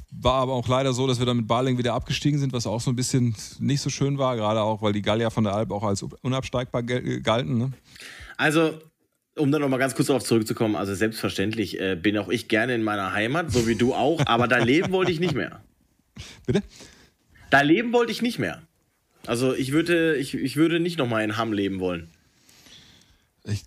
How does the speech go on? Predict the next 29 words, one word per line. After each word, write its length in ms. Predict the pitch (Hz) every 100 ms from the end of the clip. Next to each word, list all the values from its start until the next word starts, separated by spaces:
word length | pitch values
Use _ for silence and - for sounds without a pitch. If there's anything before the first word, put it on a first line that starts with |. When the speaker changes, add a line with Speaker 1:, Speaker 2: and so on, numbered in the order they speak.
| -
Speaker 1:
ich 160 | 98
glaube, 280 | - 110 127
du, 120 | 120 107
man, 240 | 110 110
man 160 | 110 110
kann 140 | 123
sich 80 | 127
das 180 | 117 117
nicht 160 | 123 107
aussuchen, 340 | 135 117 95
ob 140 | 87
das, 240 | - 92 -
ob 100 | -
das 160 | 98
letztendlich 320 | 95 98 95 95
so 140 | 98
kommt, 240 | - 92
ne? 80 | 92
Vielleicht 300 | 95 110 104
machen, 260 | 104 120 127
wenn 80 | 104
man 160 | 101
sagt, 160 | 104 110
man 100 | 107
nehme, 200 | 113 113
möchte 300 | 110 123 -
nicht, 180 | 127 127
aber 160 | 113
letztendlich 600 | 110 104 127 120 113 -